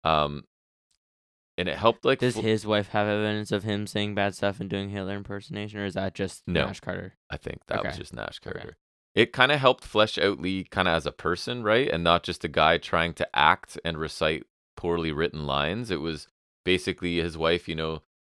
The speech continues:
Speaker 1: how she supports him and he's had to fight for everything and this is what he loves. And just, you know, real stuff that was actually really helpful 'cause Wes Lee anytime they ask him to act or cut a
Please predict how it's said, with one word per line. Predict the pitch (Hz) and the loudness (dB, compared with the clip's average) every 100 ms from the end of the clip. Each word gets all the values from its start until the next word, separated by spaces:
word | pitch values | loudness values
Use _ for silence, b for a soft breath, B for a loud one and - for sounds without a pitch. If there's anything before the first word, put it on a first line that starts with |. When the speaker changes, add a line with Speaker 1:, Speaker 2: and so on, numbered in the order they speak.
| - | -2
Speaker 1:
how | 82 | 0
she | 82 92 | 0 -4
supports | - 90 90 87 - | -6 -6 -2 -2 -2
him | 87 82 | -4 -2
and | 78 | -4
he's | 85 78 | -6 -2
had | 76 73 | -2 -2
to | 76 | -4
fight | - 80 - | -2 -4 -2
for | 78 | -2
everything | 71 76 80 80 78 76 | -2 -2 -4 -4 -4 -4
and | 71 67 | -6 -4
this | 80 - | -6 -6
is | 73 | -8
what | 73 | -4
he | 73 | -2
loves. | 73 76 76 82 | 2 2 2 0
And | |
just, | 76 127 - - | 0 -2 -4 -4
you | 92 | 0
know, | 73 87 92 | 0 -2 -6
real | 78 95 95 | -2 2 2
stuff | - 87 80 - | 2 2 2 0
that | 64 - | -6 -4
was | 73 69 - - _ - | -8 -8 -10 -20 _ -2
actually | 76 - 82 | -2 -2 -6
really | 76 78 71 | -4 -2 2
helpful | 82 - 69 | 0 0 -8
'cause | - 67 | -8 -4
Wes | 78 80 - | -4 -4 -4
Lee | 85 82 - _ _ _ _ | -4 -4 -6 _ _ _ _
anytime | 92 101 95 98 98 | 0 0 2 0 2
they | 87 | 2
ask | - 80 - | 4 2 0
him | 87 | -4
to | - - | -4 2
act | 67 78 - | 4 4 2
or | 78 | -8
cut | - 85 | -4 -2
a | 73 | -2